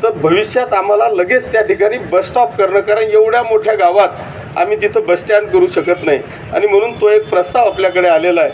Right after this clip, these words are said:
ती जागा जर का आपण पिंपळगाव ग्रामपंचायतच्या नावे केलं तर येणाऱ्या काळात आम्हाला, अ, नागरिकांच्या सुविधेसाठी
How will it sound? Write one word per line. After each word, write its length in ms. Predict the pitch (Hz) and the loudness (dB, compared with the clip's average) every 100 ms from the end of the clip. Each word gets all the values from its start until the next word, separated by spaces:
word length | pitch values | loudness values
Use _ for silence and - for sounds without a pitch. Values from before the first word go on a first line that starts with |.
| - - - 202 | -8 -16 -6 -4
ती 80 | |
जागा 340 | 185 185 185 233 | 0 0 2 0
जर 200 | 208 190 | 0 -2
का 140 | 196 | -2
आपण 320 | 190 196 202 | 0 0 2
पिंपळगाव 800 | 185 170 - 170 185 208 220 233 | 0 -4 -4 -2 0 2 4 2
ग्रामपंचायतच्या 760 | 196 180 - 185 170 214 214 247 | 2 -2 0 -2 2 0 2 -2
नावे 260 | 214 185 180 | 0 -2 -2
केलं 300 | 175 165 139 - - - 196 | 0 0 -2 -6 -16 -6 0
तर 60 | |
येणाऱ्या 360 | 190 196 196 202 | 2 2 2 0
काळात 380 | 180 180 208 190 | 2 2 2 -2
आम्हाला, 480 | 180 185 185 175 - - | 0 2 2 0 -4 -2
अ, 40 | 147 147 147 | 0 0 -2
नागरिकांच्या 760 | 143 156 175 208 214 214 269 262 | -2 -2 -2 0 0 0 -2 -2
सुविधेसाठी 760 | - 190 190 190 - 165 165 | 0 2 2 2 0 -2 -2